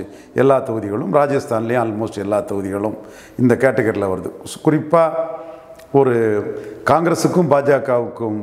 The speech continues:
போட்டி உள்ள ஒரு நூத்தி எண்பத்தஞ்சு, நூத்தி தொண்ணூறு தொகுதிகள், ஒன் to ஒன் உள்ள, அஹ், தொகுதிகள்ல காங்கிரஸ் வந்து ஒரு சில தொகுதிகளை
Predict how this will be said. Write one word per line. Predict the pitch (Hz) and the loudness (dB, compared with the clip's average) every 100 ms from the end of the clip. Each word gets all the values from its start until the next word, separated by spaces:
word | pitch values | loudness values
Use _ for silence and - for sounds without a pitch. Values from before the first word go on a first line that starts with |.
| 95 | -2
போட்டி | 131 127 | -2 0
உள்ள | 120 113 147 | -2 0 2
ஒரு | 135 107 101 - - - - 127 | 2 0 -2 -6 -18 -20 -4 -2
நூத்தி | 123 127 | 2 2
எண்பத்தஞ்சு, | 117 113 113 104 | 2 -2 -2 -2
நூத்தி | 110 123 117 | 0 0 0
தொண்ணூறு | 113 110 101 | 2 2 0
தொகுதிகள், | 110 101 101 120 - - - - - - | 0 0 0 -2 -4 -16 -20 -20 -10 0
ஒன் | 135 | 0
to | 135 123 | 2 0
ஒன் | 117 | 0
உள்ள, | 104 101 92 - - - - | 0 -2 -4 -6 -18 -10 0
அஹ், | 104 101 | 2 2
தொகுதிகள்ல | 101 127 117 101 127 165 123 104 98 - - - | 2 0 2 0 0 2 2 0 -6 -12 -20 -12
காங்கிரஸ் | - 131 123 113 - | -2 0 0 -4 -4
வந்து | 107 139 196 147 | -4 -2 -2 0
ஒரு | 147 143 | 2 2
சில | 147 127 | 0 0
தொகுதிகளை | - 113 117 107 101 | 0 -4 -2 -2 -2